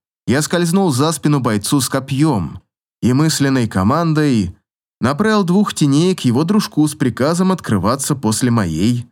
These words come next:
атаки. Кислотный плевок влетел в голову прямоходящей уродливой ящерицы, и на моих глазах растворил девяносто процентов затылка и макушки, отнюдь не добавив монстру красоты.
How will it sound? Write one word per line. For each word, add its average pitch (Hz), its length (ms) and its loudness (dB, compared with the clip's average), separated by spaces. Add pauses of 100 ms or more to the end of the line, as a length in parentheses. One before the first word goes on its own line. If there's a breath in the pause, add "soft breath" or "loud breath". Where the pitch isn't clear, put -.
(120)
атаки. 90 760 -6 (680)
Кислотный 185 600 0
плевок 147 680 0 (100)
влетел 139 480 0
в 123 100 -2
голову 151 420 2
прямоходящей 131 840 0
уродливой 127 520 2
ящерицы, 110 880 -2 (480)
и 107 80 0
на 143 80 2
моих 185 260 0
глазах 156 540 0
растворил 135 460 0
девяносто 131 480 0
процентов 110 500 -2
затылка 147 500 -2
и 113 40 2
макушки, 107 680 -2 (320 soft breath)
отнюдь 202 420 0
не 202 120 2
добавив 165 560 0
монстру 131 560 0
красоты. 95 720 -4